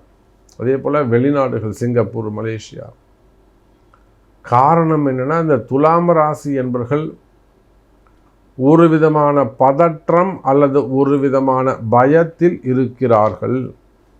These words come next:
அவங்களுக்கு அப்படியே ஒரு ஷிவரிங் இருக்கு, ஒரு கை கால்லாம் நடுங்குது. காரணம் என்ன?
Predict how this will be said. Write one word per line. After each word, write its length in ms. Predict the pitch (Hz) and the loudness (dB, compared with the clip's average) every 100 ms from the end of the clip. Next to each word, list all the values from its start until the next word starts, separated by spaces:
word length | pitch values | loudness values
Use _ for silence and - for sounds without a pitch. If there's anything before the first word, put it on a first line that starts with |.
| _ _ _ _ _ _ _ _ _ _ _ _ _ _ - | _ _ _ _ _ _ _ _ _ _ _ _ _ _ -2
அவங்களுக்கு 360 | 113 110 110 | 0 0 -2
அப்படியே 220 | 110 151 | 0 2
ஒரு 180 | 175 143 - | 2 2 0
ஷிவரிங் 360 | 151 170 175 160 | -2 0 2 2
இருக்கு, 280 | 139 123 127 | 0 -2 -4
ஒரு 140 | 110 | -2
கை 200 | 135 143 | -2 0
கால்லாம் 380 | 156 147 160 151 | 2 0 -2 0
நடுங்குது. 520 | 131 151 156 147 - - _ _ _ _ _ _ _ _ _ _ _ _ _ _ _ _ | 0 0 -4 -8 -12 -20 _ _ _ _ _ _ _ _ _ _ _ _ _ _ _ _
காரணம் 460 | 123 147 147 143 | -2 0 0 -2
என்ன? 440 | 131 131 135 135 | -4 -4 -4 -6